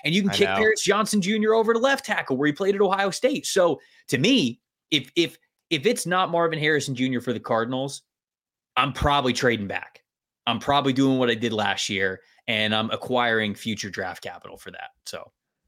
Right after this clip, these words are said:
Speaker 1: that's what I would do.
Speaker 2: I think it's all fair.
Speaker 1: All right.
Speaker 2: We'll have a lot. A-, Arizona will be a fun team to diagnose when the dust settles
Speaker 1: All
Speaker 2: in the
Speaker 1: right. We will
Speaker 2: order.
Speaker 1: get, we will get back to the, uh, to the voicemails in a second, but, uh,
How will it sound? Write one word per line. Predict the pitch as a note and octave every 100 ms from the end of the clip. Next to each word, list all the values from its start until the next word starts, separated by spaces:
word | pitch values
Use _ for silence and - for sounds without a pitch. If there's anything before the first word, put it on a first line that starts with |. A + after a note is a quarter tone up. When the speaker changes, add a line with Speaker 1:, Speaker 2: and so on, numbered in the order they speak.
| _ _ _ _ _ _ -
Speaker 1:
that's | A2+
what | A2 F2+
I |
would | F2+
do. | - - _ _ _ _ - _
Speaker 2:
I | A#2
think | C#3
it's | A2+ A2
all | F#2+
fair. | - G2+ A2+ _ _ _ -
Speaker 1:
All | A2
right. | F2+
Speaker 2:
We'll | E3+ G3+
have | E3+
a |
lot. | D3 C#3 C#3+
A-, | D3+ F3+
Arizona | G#3+ D#3+ E3 D3+
will | C#3
be | A2+ B2+
a | G#2
fun | B2+ A2
team | F#2 G#2
to | G2
diagnose | G#2+ G2+ F#2+ F#2+ F2 -
when | G2+ F#2
the | F2+
dust | F#2 F#2+ -
settles | - C#2 B1+ - - _ -
Speaker 1:
All | G2
Speaker 2:
in |
the | F#2+
Speaker 1:
right. | G#2
We |
will | B2
Speaker 2:
order. | B2
Speaker 1:
get, | B2+ G#2+ _
we | B2+ B2
will | C3
get | B2+
back | B2+ B2
to | - A2
the, | G#2 G#2
uh, | G2 F#2+ F#2+ - _ _ _ _
to | -
the | A2+
voicemails | G2+ G#2 - G2+ F#2+
in | G2
a |
second, | F2+ G#2+ - F#2 -
but, | F2 -
uh, | F#2+